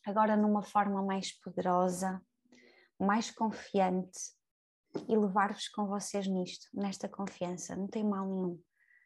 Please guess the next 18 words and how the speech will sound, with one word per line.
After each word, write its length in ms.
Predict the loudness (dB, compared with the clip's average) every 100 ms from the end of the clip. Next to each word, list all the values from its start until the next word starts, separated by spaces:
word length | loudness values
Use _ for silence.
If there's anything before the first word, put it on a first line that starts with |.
| -10
Sejam 360 | 0 2 2
vocês, 600 | 0 -4 -4 -4 -4 -8 -10
sempre. 520 | -6 -2 -2 -4 -14 -20 _ _ _ _
Não 300 | 0 2 2
tem 200 | 0 -2
mal 320 | 0 0 0 0
nenhum. 360 | 0 0 -4 -10 _ _ _ _ -16
Aquilo 260 | 0 6 6
que 120 | 6
os 100 | 4
outros 260 | 2 0 -4
pensam, 640 | 0 2 2 0 -4 -6 -8 _ _ _ _ _ _ _ _ _ _ _ _ _ _ _ _ -20 _ _ -8
caguem 400 | -2 0 0 0
para 160 | -2
isso. 400 | -4 -4 -10 -8 0
É 80 | 4
mesmo 320 | 4 6 4
isto. 320 | 2 -6 -14